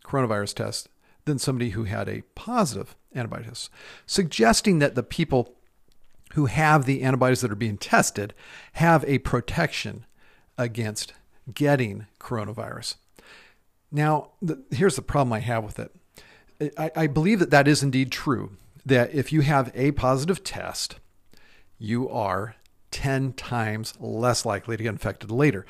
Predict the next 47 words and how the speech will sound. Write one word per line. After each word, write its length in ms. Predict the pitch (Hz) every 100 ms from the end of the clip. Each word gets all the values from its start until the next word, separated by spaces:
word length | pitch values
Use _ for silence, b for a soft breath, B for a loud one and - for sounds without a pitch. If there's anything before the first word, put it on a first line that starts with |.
| B B
The 80 | -
problem 320 | - 262 285
I 80 | 226
have 180 | 202 196
with 140 | 120
it, 80 | -
though, 160 | - 78
is 340 | 110 95 - - b b b b b b b b -
what 340 | 123 139 202
test? 540 | - 196 277 - - - - _ _ _ _ -
Is 160 | 117
it 60 | 123
against 200 | 120 131
I 140 | 123
G 160 | 120 113
G? 320 | 104 117 285 -
Is 160 | 127 123
it 20 |
against 300 | 117 117 135
I 140 | 131
G 200 | 123 147
M? 240 | 262 - - _
Is 140 | 147 135
it 80 | 123
against 220 | 120 -
the 80 | 110
spike 360 | - 104 110
protein? 440 | - 135 185 233 -
Is 160 | - 127
it 40 |
against 220 | 139 160 220
another 260 | 262 311
protein? 440 | 190 104 - 95 - b b b b b
And 160 | 202 214
they 80 | 240
don't 180 | 254
say 320 | - - 190 240
that 140 | 143
in 80 | 135
the 80 | 117
study 300 | 208 156 120
because 500 | 127 - 147 139 B B B B B _ -
there, 360 | 285 139 170 170
there's 480 | 185 139 143 139
just 240 | - 156 -
not 360 | 139 147 147
enough, 640 | 143 131 139 156 147 -